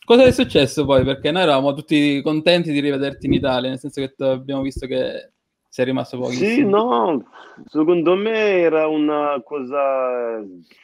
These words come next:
Speaker 2: una cosa che anche adesso no-, non lo capisco, perché, sai, era un momento dopo la Juventus, dopo il Paris Saint-Germain, dove io ho avuto un po' di problemi personali,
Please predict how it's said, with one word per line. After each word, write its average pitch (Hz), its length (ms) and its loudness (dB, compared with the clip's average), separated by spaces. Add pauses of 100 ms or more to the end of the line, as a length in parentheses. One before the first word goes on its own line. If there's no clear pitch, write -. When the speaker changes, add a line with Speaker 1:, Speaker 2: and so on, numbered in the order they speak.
(340)
Speaker 2:
una 123 320 -4
cosa 165 440 -6
che 110 1400 -4 (720)
anche 123 280 -4
adesso 147 520 2
no-, 127 520 2
non 123 240 -2
lo 123 140 -2
capisco, 117 640 -8
perché, 101 840 -4 (360)
sai, 131 300 4
era 120 220 2
un 123 240 -2
momento 139 520 -2
dopo 120 260 -6
la 123 100 -4
Juventus, 127 600 -4
dopo 110 260 -8
il 101 80 -8
Paris 113 280 -6
Saint-Germain, 127 760 -4
dove 107 340 -6
io 110 160 -2
ho 113 280 -2
avuto 98 360 -10
un 104 140 -6
po' 107 140 -8
di 98 160 -4
problemi 117 800 -2
personali, 131 840 -2